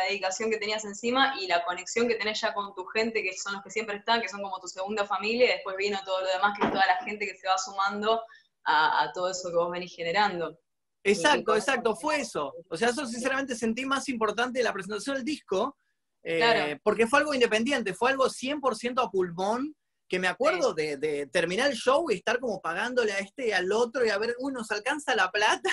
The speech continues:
Speaker 2: <laughs> Eh, y toda esa cosa que tiene el, el mundo inde-,
Speaker 1: Sí.
Speaker 2: del arte independiente, ¿viste? Que al final, o sea, y me acuerdo de ese día incluso metimos un montón de gente y al final me acuerdo que no, a mí prácticamente no me quedó nada de ganancia porque fue todo pagar, pagar, pagar, pagar, pagar,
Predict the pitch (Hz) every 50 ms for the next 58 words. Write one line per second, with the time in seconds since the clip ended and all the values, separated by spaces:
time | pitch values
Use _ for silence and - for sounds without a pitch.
0 | - - - _ - - - 339 392 285 - - - 427 - - 302 285 - -
1 | _ _ _ - - 208 208 196 185 175 175 170 175 180 - 269 302 311 - 226
2 | 208 - 240 233 254 233 208 185 202 208 220 208 185 170 165 170 175 175 185 190
3 | 220 226 208 190 180 170 170 - - 160 160 160 156 160 185 208 208 208 185 175
4 | 170 165 165 160 165 175 220 247 220 202 190 233 226 - 202 170 160 151 147 147
5 | - 175 170 190 226 262 262 269 - _ _ _ _ - 170 165 - 196 190 190
6 | 202 214 208 262 320 330 285 - - 226 220 247 277 254 214 240 277 - 302 240
7 | 208 202 254 285 262 226 247 240 233 226 240 240 240 233 - 294 320 294 262 220
8 | - - 226 269 277 220 220 240 247 196 170 165 175 160 143 156 202 294 349 359
9 | 233 196 180 190 226 254 254 226 190 180 175 175 175 175 175 202 233 240 233 208
10 | 175 165 160 160 175 190 214 233 226 - 285 247 196 170 165 - - - 220 214
11 | 269 269 262 - 170 175 196 226 226 311 233 226 233 226 226 208 220 226 226 226
12 | 214 208 220 220 233 220 233 240 294